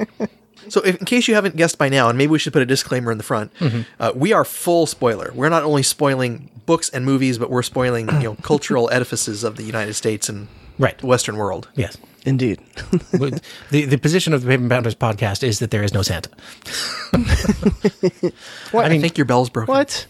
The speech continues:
Speaker 2: really, if you just, if you rearrange the letters of Santa, it's Satan. So.
Speaker 3: Oh, yeah. Never thought about that.
Speaker 2: Yeah.
Speaker 3: Or Tanis. <laughs>
Speaker 2: True. <laughs> Apropos of nothing. <laughs>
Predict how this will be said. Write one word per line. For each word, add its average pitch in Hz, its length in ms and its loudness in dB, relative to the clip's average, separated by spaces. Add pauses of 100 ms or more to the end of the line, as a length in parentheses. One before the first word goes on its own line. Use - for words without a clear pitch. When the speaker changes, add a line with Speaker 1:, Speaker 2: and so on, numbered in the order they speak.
(640)
Speaker 2:
really, 156 400 4
if 123 100 2
you 131 80 2
just, 139 240 0
if 127 140 2
you 139 140 4
rearrange 135 360 4
the 127 60 -4
letters 110 340 -2
of 98 100 -6
Santa, 98 340 -4
it's 107 140 -6
Satan. 92 380 -2 (200)
So. 95 280 0 (320)
Speaker 3:
Oh, 160 60 4 (120)
yeah. 190 340 2 (440)
Never 151 140 0
thought 143 100 2
about 135 140 0
that. 131 200 -8 (140)
Speaker 2:
Yeah. 101 160 -6 (840)
Speaker 3:
Or 151 60 0
Tanis. 135 560 0 (380)
<laughs> - 1700 -2
Speaker 2:
True. - 160 2 (2250)
<laughs> - 0 -
Apropos 147 460 2
of 120 80 0
nothing. 131 420 0 (200)
<laughs> - 280 0